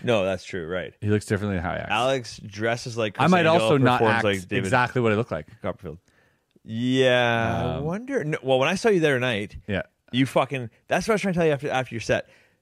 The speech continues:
Speaker 1: We did a, uh, we did a comedy show the other night
Speaker 2: Yeah.
Speaker 1: in Montreal, me and Chris, just doing, like, eight minutes each. Uh,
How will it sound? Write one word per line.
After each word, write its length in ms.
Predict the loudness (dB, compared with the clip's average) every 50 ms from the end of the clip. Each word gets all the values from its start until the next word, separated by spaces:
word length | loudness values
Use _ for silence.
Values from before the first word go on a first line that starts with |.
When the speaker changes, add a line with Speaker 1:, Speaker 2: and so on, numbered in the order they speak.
| _ _ -16
Speaker 1:
We 440 | -14 -12 -10 -8 -6 -4 -2 0 2
did 340 | 2 2 2 0 -2 -2
a, 60 | 0 2
uh, 320 | 4 4 4 2 0 0
we 140 | -2 -2 -2
did 80 | -2
a 40 | -2 -2
comedy 200 | -4 -4 -4 -4
show 60 | -4
the 80 | -2 -2
other 120 | 0 0
night 240 | 0 -2 -2 -4 -4
Speaker 2:
Yeah. 80 | -4 -4
Speaker 1:
in 40 | -4
Montreal, 520 | -4 -6 -6 -4 -4 -2 0 0 -2 -4 -4 -8 -8
me 100 | -8 -8
and 60 | -6 -4
Chris, 200 | -4 -4 -4 -4
just 280 | -6 -6 -8 -8 -8 -8
doing, 180 | -6 -4 -2
like, 260 | 0 0 -2 -2 -4 _ _ _ _ _ _ -20 -10 -4
eight 160 | -2 -2 -2
minutes 260 | -2 -4 -6 -6 -6 -4
each. 380 | -4 -4 -4 -8 -12 -14 -16 _ _ _ _ _ _ _ _
Uh, 420 | -4 -2 0 0 0 0 -2 -4